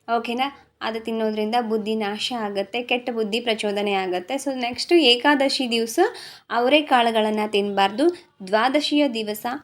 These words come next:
ಮೊಳಕೆ ಕಾಳುಗಳನ್ನು ತಿನ್ನಬಾರ್ದು, ತ್ರಯೋದಶಿ ದಿವಸ ಬದನೆಕಾಯನ್ನು ತಿನ್ನಬಾರ್ದು, ಓಕೆನಾ. ಇನ್ನು ಸೂರ್ಯಾಸ್ತದ ನಂತರ ಎಳ್ಳಿನಿಂದ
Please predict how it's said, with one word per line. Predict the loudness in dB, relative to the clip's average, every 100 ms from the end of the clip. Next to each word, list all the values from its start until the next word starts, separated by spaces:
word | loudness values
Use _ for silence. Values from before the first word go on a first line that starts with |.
| _
ಮೊಳಕೆ | 0 0 2 0
ಕಾಳುಗಳನ್ನು | 4 6 6 4 2 2 0 -2 -2
ತಿನ್ನಬಾರ್ದು, | -2 0 0 0 0 0
ತ್ರಯೋದಶಿ | 4 4 4 0 -2 -4
ದಿವಸ | -4 -2 0
ಬದನೆಕಾಯನ್ನು | 2 2 2 0 4 4 4 2 -2
ತಿನ್ನಬಾರ್ದು, | -2 -2 0 0 0 0 0 0
ಓಕೆನಾ. | 0 0 0 2 2 2 -4 -8
ಇನ್ನು | -4 -2 -4 -6 -14 -20 -20 _ _ -2
ಸೂರ್ಯಾಸ್ತದ | 4 8 8 6 4 4 6
ನಂತರ | 6 4 2 2 4 2
ಎಳ್ಳಿನಿಂದ | 4 4 8 8 8 8